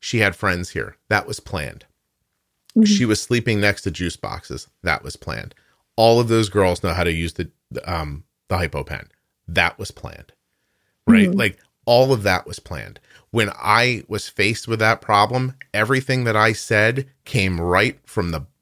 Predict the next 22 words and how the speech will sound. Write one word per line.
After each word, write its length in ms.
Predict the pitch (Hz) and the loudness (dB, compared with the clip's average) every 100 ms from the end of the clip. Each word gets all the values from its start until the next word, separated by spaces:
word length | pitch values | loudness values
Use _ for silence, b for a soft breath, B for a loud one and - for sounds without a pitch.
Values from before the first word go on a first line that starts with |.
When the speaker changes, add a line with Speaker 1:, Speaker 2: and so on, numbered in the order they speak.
| _ _ _ | _ _ _
Speaker 1:
like, 240 | 107 87 104 | -4 -4 -2
like, 180 | 90 - | -2 -2
from 200 | 92 80 | -4 -4
the 60 | |
stem 280 | - - 110 | -2 0 2
of 80 | 113 | 2
my 140 | 104 | 2
brain. 320 | 95 90 67 67 | 2 0 -2 -2
I 140 | 104 | -2
didn't 140 | 117 113 | 0 0
have 120 | 101 | -2
to 60 | - | -4
think 240 | 107 92 | -2 -2
of 100 | 80 | -2
any 220 | 78 73 | -4 -4
of 100 | 58 | -10
it. 140 | 50 - _ _ _ | -12 -16 _ _ _
I 200 | 85 101 | 0 0
knew 360 | 107 95 95 90 | 2 2 2 2
what 300 | 82 78 82 | -2 -6 -6
to 120 | 82 | -10
do. 300 | - 71 - | -10 -10 -12